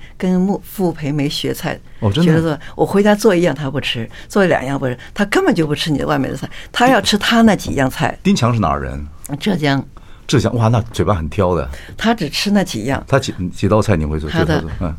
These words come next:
Speaker 1: 番茄蛋。
Speaker 2: 番茄蛋。
Speaker 1: 番茄豆腐。
Speaker 2: 番茄豆腐。
Speaker 1: 然后有一个我们叫丁家鸡的。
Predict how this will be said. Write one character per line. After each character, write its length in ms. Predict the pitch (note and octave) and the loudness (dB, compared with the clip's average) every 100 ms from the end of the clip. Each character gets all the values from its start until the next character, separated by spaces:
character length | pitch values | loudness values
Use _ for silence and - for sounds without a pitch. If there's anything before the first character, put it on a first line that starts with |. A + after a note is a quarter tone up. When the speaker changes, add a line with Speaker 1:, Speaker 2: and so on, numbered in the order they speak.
| - | -4
Speaker 1:
番 260 | - F3+ | 0 2
茄 160 | F3 D3 | 2 0
蛋。 320 | F3+ A#2+ - - - - | 0 0 -4 -12 -14 -6
Speaker 2:
番 140 | - A2+ | 0 2
茄 120 | G#2 | 4
蛋。 200 | G#2 E2+ - - - | 2 0 -4 -16 -8
Speaker 1:
番 200 | - F#3 | 0 2
茄 140 | F3+ | 2
豆 240 | E3 E3 C#3 | 2 2 2
腐。 260 | - F2+ - - - | -2 -12 -12 -14 -2
Speaker 2:
番 160 | G#2+ | 0
茄 100 | G2 | 2
豆 160 | F#2+ D#2 | 0 -2
腐。 100 | - | -4
Speaker 1:
然 220 | B2+ C#3+ | -2 -2
后 360 | D#3+ F#3 C#3+ - | 0 0 0 -2
有 160 | C#3 | -2
一 100 | C#3+ | -2
个 320 | D3+ E3 C#3 - | -2 -2 -2 -2
我 80 | C#3+ | -2
们 120 | C3+ | 0
叫 180 | D#3+ C#3 | 0 0
丁 220 | - D3+ | -2 0
家 200 | D#3 D#3+ | 2 0
鸡 280 | D#3+ D3+ C#3+ | 0 0 0
的。 160 | - | -2